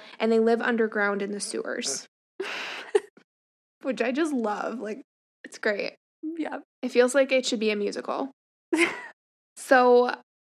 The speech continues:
Speaker 1: Huxley, Sandra Bullock, asks how Phoenix was apprehended in the twentieth century, and an older cop tells her all the tactics they used, but that Spartan, the demolition man,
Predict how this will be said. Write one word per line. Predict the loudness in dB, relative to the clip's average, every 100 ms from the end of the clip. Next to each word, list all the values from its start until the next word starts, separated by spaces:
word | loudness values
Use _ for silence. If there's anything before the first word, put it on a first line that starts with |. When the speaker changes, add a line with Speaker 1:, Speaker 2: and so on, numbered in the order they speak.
| _ -4
Speaker 1:
Huxley, | 2 2 0 -4 0 0 -2 -8 -2
Sandra | 2 4 4
Bullock, | 2 0 -2 -6 _ _ _ 4
asks | 6 6 2 -4
how | 6 6
Phoenix | 6 0 0 0 -2
was | 0
apprehended | 0 0 -2 -2 -2
in | -2 -2
the |
twentieth | -2 0 2 0
century, | -2 -8 -4 -4 -4 -6 0
and | 0
an | 2 6
older | 6 6
cop | 2 2 2 0
tells | -2 -2 -2
her | -4 -4 _ _ _ 2
all | 4 6
the | 4
tactics | 2 0 0 -4 -2
they | -2
used, | 0 -2 -2 -6
but | -6
that | -6 -6
Spartan, | 2 4 4 -2 -4
the | -2
demolition | 0 2 0 0 -4 -4
man, | -4 -6